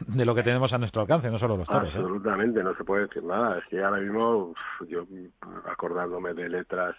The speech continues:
Speaker 2: y de grupos de rock y de pop de aquella época, pues ahora el ochenta o el noventa por ciento estarían prohibidos, ¿no? <laughs> No se podía, los tendrían vetados en, en las emisoras de radio por las cosas que se decían. Imagínate,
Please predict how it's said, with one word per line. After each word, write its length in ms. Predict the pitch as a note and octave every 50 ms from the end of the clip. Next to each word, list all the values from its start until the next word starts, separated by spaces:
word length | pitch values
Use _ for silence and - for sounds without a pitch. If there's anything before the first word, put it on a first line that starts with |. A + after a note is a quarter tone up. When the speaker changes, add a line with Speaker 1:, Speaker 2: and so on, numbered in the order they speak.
| - _ _ _ _ _ _ _ _ _ _ _ _ -
Speaker 2:
y 100 | F#2+ F2
de 120 | F2+ F#2+
grupos 480 | F2+ F2+ G#2+ G2 E2 - E2+ F2 F#2+ -
de 140 | F2+ F2+
rock 380 | E2+ - G2+ G2+ G2 F2+ - F2+
y 40 | F2+
de 280 | F2 F2 E2+ F2 F2+ -
pop 240 | - G2+ G2+ G2 -
de 160 | - G2 F#2 F#2
aquella 320 | - - - F2+ F#2+ F#2+
época, 460 | G2 - A2 G#2+ - - C3+ C#3+ - _ _ _ _ _ _ _ _ _ _ _ _ -
pues 180 | - F2 E2+ - - -
ahora 400 | - - E2+ F2+ G2 G#2 G#2+ G#2+
el 300 | G#2 G#2+ F#2+ G#2 G2+ F2+
ochenta 500 | F2+ F2+ - - - F#2+ F#2+ F#2 - G#2
o 40 | G2+
el 60 | G#2
noventa 320 | G#2 G#2 G2+ G2+ F#2 G2+ G2
por 160 | - G2 - - -
ciento 580 | - G2+ - - A2+ A2+ A#2+ B2+ C3 A2+ F2 D2 - G#2 G#2 F2 - -
estarían 500 | - - - - F#2 F2+ F2 E2+ F2+ -
prohibidos, 440 | - - G#2+ F#2+ G2 A#2+ C3+ G2+ E2+
¿no? 120 | F#2 A#2+ - - - - - - D#3+ - - - - -
<laughs> 80 | C#3+ - - - - _ -
No 200 | C3+ - - A2 -
se 80 | -
podía, 280 | - - G#2+ - - A2+ - - - - - - -
los 120 | F#2+ - -
tendrían 380 | F2 F2 F#2 F#2 A2 A2+ A2+
vetados 500 | F2 F2 - - B2+ C#3 C3+ G#2+ F#2 E2 -
en, 120 | E2+ E2+ D#2+
en 200 | E2 E2 E2 -
las 160 | - - -
emisoras 440 | - F2+ F2+ - - F2 F2 F2 D#2+
de 80 | - E2+
radio 340 | - G#2 C3 C#3 B2 G2 E2+
por 140 | F2 F2
las 100 | E2+ E2
cosas 220 | - - - - -
que 80 | - E2+
se 120 | - F#2+ E2+
decían. 400 | D#2+ - _ - A2 A2 - F2
Imagínate, 680 | E2+ E2+ E2+ - - F2+ F2+ F#2+ F2+ G#2+ A2+ A#2 A#2